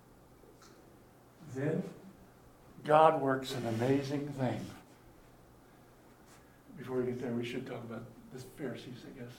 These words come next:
and the Sadducees. The Pharisees believed in oral tradition was valuable, as valuable as the, as the, uh,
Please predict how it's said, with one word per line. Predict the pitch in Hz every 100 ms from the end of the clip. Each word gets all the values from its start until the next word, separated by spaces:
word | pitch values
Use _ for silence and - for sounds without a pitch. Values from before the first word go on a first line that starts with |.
| -
and | 135 120
the |
Sadducees. | - 127 123 131 - - - - - - - - - - - - - - - - -
The | 170 156
Pharisees | 170 170 165 160 160
believed | 151 147 151 143
in | 139
oral | 139 147 151 151
tradition | 147 139 139 147 139
was | 143 139 131 -
valuable, | 143 139 143 143 135 143
as | 147 147
valuable | 127 135 139 135 143 139
as |
the, | 151 147 - - -
as | 147 135 131
the, | 143 139
uh, | 135